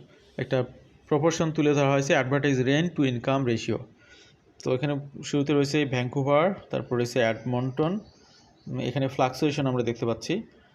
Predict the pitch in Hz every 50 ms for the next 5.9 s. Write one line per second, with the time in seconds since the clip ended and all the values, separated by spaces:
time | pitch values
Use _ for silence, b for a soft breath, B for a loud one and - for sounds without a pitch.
0 | b b - 127 127 123 - 131 127 123 - 135 127 123 117 123 131 131 135 135
1 | 143 127 117 117 120 117 135 123 120 117 117 120 127 123 123 120 117 110 113 113
2 | 113 120 117 113 117 110 110 107 110 143 160 147 - - - B B B B B
3 | B B - - 120 120 117 - 135 117 123 113 113 113 113 113 117 120 117 113
4 | 113 - - 113 110 107 110 - - - - _ - - - _ _ _ - 123
5 | 113 110 110 107 107 107 110 - 127 120 123 120 - 131 120 120 120